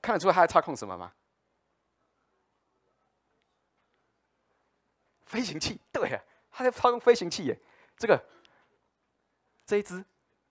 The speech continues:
<laughs> 很难辨认哦。<laughs> 那它是一个四旋翼啊，四旋翼的那个飞行器。哇，那我，我在现场哎，我就觉得说，哇，太猛了啦！现在的那个四旋翼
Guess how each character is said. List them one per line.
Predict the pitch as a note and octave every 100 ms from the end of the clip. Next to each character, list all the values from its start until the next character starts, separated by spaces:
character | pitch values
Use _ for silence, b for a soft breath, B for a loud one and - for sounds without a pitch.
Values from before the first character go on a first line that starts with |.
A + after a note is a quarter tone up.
| _ -
<laughs> | - - - - - -
很 | C3+
难 | D3
辨 | G#3 D3+
认 | D3 A#2
哦。 | B2
<laughs> | -
那 | E3 - B B B
它 | F3+
是 | E3+
一 |
个 | C3
四 | D#3+
旋 | B2+ G#2+
翼 | A#2 G2 _ -
啊， | A2+
四 | -
旋 | B2+ A#2 A#2+
翼 |
的 | A2
那 | G#2+
个 | A#2
飞 | A#2
行 | G#2+
器。 | G2+ A#2+ b b b b b
哇， | F#3+ - B
那 | B3
我， | A#3+ D3 -
我 |
在 | A#3
现 | A3+ A3 C#3+
场 | - G#2
哎， | A2
我 | B2 D4+
就 |
觉 | -
得 | C#4
说， | C#4 - C#4
哇， | - - _ b b b b
太 | - - C4+ G3
猛 | D3+ B2+ B2+
了 | C#3
啦！ | B2+ A#2 G#2 b b b -
现 | A#3
在 | G#3
的 | E3
那 | G3+
个 |
四 | - G3+
旋 | C#3 C3
翼 | C#3+